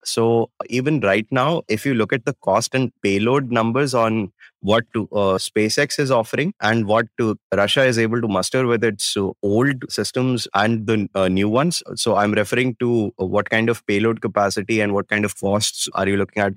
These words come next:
with Soyuz and with the, the newer Angara series of rockets. So the numbers don't really make sense for any third-party player to sign up with Roscosmos right now. So it's a very difficult situation for, uh, Russians. So it's a very larger trend that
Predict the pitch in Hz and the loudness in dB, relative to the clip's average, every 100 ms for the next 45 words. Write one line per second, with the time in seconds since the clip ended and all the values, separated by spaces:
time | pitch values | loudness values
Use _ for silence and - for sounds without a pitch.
0 | - 101 - 101 98 127 113 104 101 95 | -4 -6 -2 -2 0 0 2 2 0 -4
1 | - _ _ - 104 98 104 101 104 101 | -10 _ _ -2 -2 -2 -4 0 0 2
2 | 104 110 92 90 101 110 107 95 107 101 | 2 2 0 0 2 4 2 0 -4 -4
3 | 101 92 92 - 139 - - 104 98 - | -4 -4 -4 -4 -4 -4 -2 0 0 -4
4 | _ _ - 110 117 117 156 180 147 156 | _ _ -6 0 2 2 0 0 0 2
5 | 156 156 117 95 113 - 117 131 - - | 2 2 2 2 0 0 0 0 -2 0
6 | 120 120 - 113 117 101 92 - 117 131 | 0 0 0 0 2 0 -4 -2 0 0
7 | 127 117 123 113 101 104 127 _ 117 107 | 0 0 0 -2 0 2 0 _ -6 -4
8 | 92 - - - - 95 117 135 143 123 | -4 -6 -14 -6 0 2 2 0 -2 0
9 | 120 117 127 - 139 131 123 120 120 139 | 0 0 -2 -2 -2 0 0 0 0 -2
10 | 160 139 131 - 113 120 143 95 95 113 | -2 -2 -2 -2 0 0 0 -2 -4 -2
11 | 143 131 113 117 113 120 117 113 - 92 | -2 -4 -4 -2 -2 -4 -2 -2 -2 0
12 | 90 87 95 87 _ _ _ - 143 - | 0 -2 -4 -8 _ _ _ -4 -4 -4
13 | _ _ _ 151 - 190 143 110 160 123 | _ _ _ -4 0 0 2 2 2 2
14 | 90 92 107 165 - 147 143 143 139 | 2 2 0 -2 0 0 2 0 -2